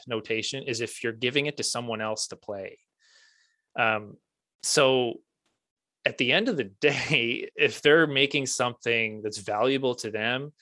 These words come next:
who cares how they write it down? And then we would, you know, as a class, we would, uh, learn each other's, and then we would start to use the standard notation, because at that point we are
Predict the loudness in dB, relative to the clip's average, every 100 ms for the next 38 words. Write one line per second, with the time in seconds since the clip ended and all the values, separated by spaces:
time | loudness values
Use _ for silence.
0 | -12 2 4 4 0 2 2 4 4 4
1 | 4 2 0 -2 -2 -2 -4 -10 _ -20
2 | -20 -20 -20 -10 -2 2 4 4 2 -4
3 | _ _ _ 0 2 4 2 2 0 -8
4 | _ _ _ _ _ _ -2 0 0 -2
5 | -6 -12 -2 0 0 -2 2 4 6 4
6 | 2 -2 0 -2 0 0 0 0 0 -2
7 | -10 _ -6 -2 2 2 0 -2 -10 _
8 | _ -10 -4 2 4 2 -2 -4 -4 -6
9 | -12 -8 -6 0 2 4 2 0 4 4
10 | 4 0 -2 -2 -6 -4 -4 -4 -2 2
11 | 2 2 -2 -2 -2 4 4 4 2 2
12 | 2 0 -4 2 6 8 8 6 4